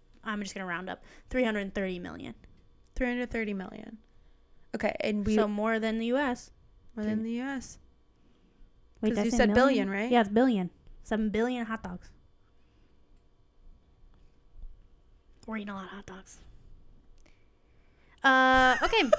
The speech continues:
Speaker 1: fact number
Speaker 2: Like,
Speaker 1: five.
Speaker 2: okay, I don't even wanna try to do the math of how many p-
Speaker 1: Yeah, don't, let's stop
Speaker 2: This is
Speaker 1: mathing.
Speaker 2: so stressful.
Speaker 1: On Independence Day, Americans are expected to enjoy a hundred and fifty million hot dogs.
Speaker 2: Stop giving me numbers.
Speaker 1: So many numbers.
Speaker 2: I can't compute this.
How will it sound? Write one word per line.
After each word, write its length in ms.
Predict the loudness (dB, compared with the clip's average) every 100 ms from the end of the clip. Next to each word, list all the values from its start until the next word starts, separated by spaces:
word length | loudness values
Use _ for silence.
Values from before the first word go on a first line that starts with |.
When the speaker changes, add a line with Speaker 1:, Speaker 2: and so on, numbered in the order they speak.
| 0 6 10
Speaker 1:
fact 160 | 10
number 140 | 10 10
Speaker 2:
Like, 40 |
Speaker 1:
five. 120 | 10 10
Speaker 2:
okay, 120 | 12
I 120 | 12 12
don't 140 | 10
even 200 | 6 6
wanna 200 | 8 6
try 200 | 4 4
to 60 | 4
do 60 |
the 60 | 2
math 260 | 2 0
of 80 | 2
how 120 | 2
many 180 | 2 2
p- 140 | 0 -2 -4 -6
Speaker 1:
Yeah, 180 | 2 2
don't, 400 | 4 2 2 0
let's 200 | 0 2
stop 200 | 2 4
Speaker 2:
This 160 | 2 2
is 120 | 2
Speaker 1:
mathing. 100 | 4
Speaker 2:
so 180 | 4 2
stressful. 680 | -2 -4 -4 -6 -6 -6 -4 -4 0
Speaker 1:
On 160 | 2
Independence 520 | 2 2 0 -2 -2
Day, 160 | 0 0
Americans 380 | 0 -2 -2 -2
are 80 | -2
expected 420 | -2 -4 -4 -6
to 100 | -6
enjoy 300 | -2 0 0
a 40 |
hundred 280 | -2 -4 -6
and 160 | -6 -4
fifty 320 | -4 -4 -6
million 420 | -6 -6 -6 -6 -6
hot 260 | -6 -2
dogs. 140 | 2 2
Speaker 2:
Stop 220 | 2 0
giving 220 | 0 2
me 80 | 0
numbers. 380 | -2 -4 -6 -6 -6
Speaker 1:
So 80 | -2
many 180 | -2
numbers. 320 | -4 -4 4 8
Speaker 2:
I 120 | 8
can't 280 | 8 4 4
compute 520 | 4 6 6 4 2
this. 400 | 2 4 4